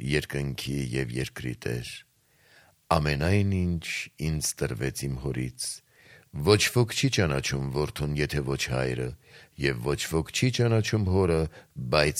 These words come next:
միայն որդին։ Եկեք ինձ մոտ, բոլոր հոգնած բեռնավորվածներ, և ես ձեզ պիտի հանգստացնեմ։ Իմ լուծը քաղցր է, և իմ բեռը թեթև»։ Շաբաթ օրվա մասին ասում էր.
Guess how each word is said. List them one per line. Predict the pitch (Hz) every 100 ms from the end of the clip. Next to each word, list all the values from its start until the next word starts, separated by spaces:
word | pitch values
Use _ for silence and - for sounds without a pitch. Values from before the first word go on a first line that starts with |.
| -
միայն | 67 67 67 65 64
որդին։ | 67 - - 62 62 60 - _ _ - - - _
Եկեք | 98 113 131 120
ինձ | 120 104
մոտ, | 110 104 -
բոլոր | 67 82 98 85
հոգնած | 80 - 76 76 -
բեռնավորվածներ, | 65 78 69 69 69 62 65 - - 60 64 - - - - - -
և | - 69
ես | 82 127
ձեզ | 73 -
պիտի | 71 67 67
հանգստացնեմ։ | 67 64 62 - 62 - 62 60 60 55 - _ _ _ 78
Իմ | 76 73
լուծը | 71 82 87 - 85
քաղցր | - - 90 - - - -
է, | 52 - - - _
և | 73 73 65
իմ | 67 67
բեռը | 64 67 64 62
թեթև»։ | - 64 65 62 57 - _ _ _ _ _ _ _ _ _ _ _ _ _ _
Շաբաթ | - 120 117 165 160
օրվա | 139 139
մասին | 135 123 123 98
ասում | 95 - 104 92
էր. | 60